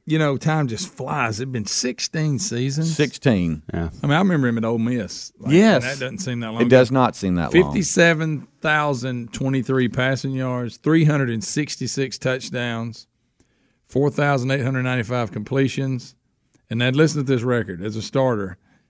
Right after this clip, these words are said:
Speaker 1: he has a record of one seventeen and one seventeen.
Speaker 3: Yeah.
Speaker 2: Man, that's something else.
Speaker 1: Even.
Speaker 3: Mm-hmm.
Speaker 2: It's a lot of throwing.
Speaker 1: That's a lot of games, guys.
Speaker 2: Yes. Uh, I, in his, uh, in his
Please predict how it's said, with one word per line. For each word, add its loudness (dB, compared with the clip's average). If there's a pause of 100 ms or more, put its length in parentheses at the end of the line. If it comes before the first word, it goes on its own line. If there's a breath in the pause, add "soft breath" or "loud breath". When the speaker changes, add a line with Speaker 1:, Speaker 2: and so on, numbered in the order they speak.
(180)
Speaker 1:
he -2
has 0
a -4
record -2
of -6
one 0
seventeen -2
and -6
one -2
seventeen. -8
Speaker 3:
Yeah. -2 (420)
Speaker 2:
Man, -12
that's -18
something -4
else. -8 (1080)
Speaker 1:
Even. -10 (540)
Speaker 3:
Mm-hmm. 0 (340)
Speaker 2:
It's -6
a 8
lot 6
of -2
throwing. 2 (460)
Speaker 1:
That's -10
a -6
lot -4
of -8
games, -8
guys. -6
Speaker 2:
Yes. 4 (920)
Uh, 8
I, 6
in 4
his, 6
uh, 6
in 2
his 4